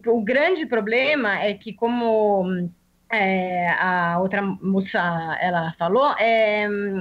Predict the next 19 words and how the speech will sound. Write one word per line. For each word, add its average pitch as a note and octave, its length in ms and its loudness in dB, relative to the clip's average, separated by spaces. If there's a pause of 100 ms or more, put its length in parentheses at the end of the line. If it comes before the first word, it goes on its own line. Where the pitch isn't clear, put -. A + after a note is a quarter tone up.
(140)
o A#3 120 -10
grande E4 320 0
problema B3+ 720 0
é A3 100 -4
que B3 180 -8
hoje A3 640 0
quem E4 220 -2
tá C#4 100 2
na A3 140 0
rua G#3+ 480 0
são A3+ 120 -6
os A3 80 -8
italianos. F#3+ 640 -2 (540)
Então, C4 320 0
a, A3 880 2
a, F#3+ 560 -2 (500)
o G#3+ 120 -12
governo G#3 840 0 (140)
tá G#3+ 500 0